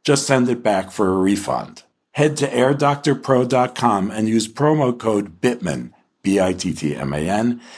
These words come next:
and you'll receive up to three hundred dollars off air purifiers. Exclusive to our listeners, you will also receive a free three-year warranty on any unit,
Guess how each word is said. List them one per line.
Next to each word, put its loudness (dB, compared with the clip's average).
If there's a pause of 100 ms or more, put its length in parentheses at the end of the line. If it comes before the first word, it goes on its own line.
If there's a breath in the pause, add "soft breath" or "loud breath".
and 4
you'll 4
receive 0
up -4
to -2
three 0
hundred 0
dollars 0
off 0
air 0
purifiers. -8
Exclusive 2
to -2
our 4
listeners, -2 (260 loud breath)
you 2
will 2
also 2
receive 0
a -6
free 2
three-year 2
warranty -2
on -6
any 2
unit, -2